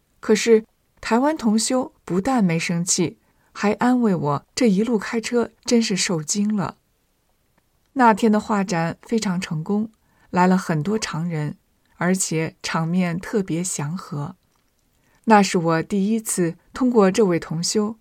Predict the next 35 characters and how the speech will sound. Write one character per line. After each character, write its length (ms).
清 240
楚 200
意 140
识 160
到 360
自 200
身 240
的 160
党 240
文 180
化。 300
那 100
位 160
台 160
湾 180
同 200
修 340
做 220
事 340
非 160
常 180
安 240
静 340
又 120
有 160
效 320
率， 260
从 220
没 160
见 200
他 240
发 220
过 160
脾 320
气， 320